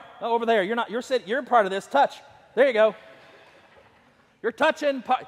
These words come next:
back there. Yes. You're touching part of the body of Christ. You're touching a sister or brother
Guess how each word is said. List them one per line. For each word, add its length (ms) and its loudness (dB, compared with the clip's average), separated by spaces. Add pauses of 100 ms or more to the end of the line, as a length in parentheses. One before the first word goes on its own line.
(120)
back 160 6
there. 320 4
Yes. 420 2 (1800)
You're 140 0
touching 480 2
part 240 6
of 40 2
the 60 2
body 300 6
of 100 -6
Christ. 640 2 (3000)
You're 80 -20
touching 340 -14
a 60 -10
sister 400 -14
or 60 -6
brother 440 -6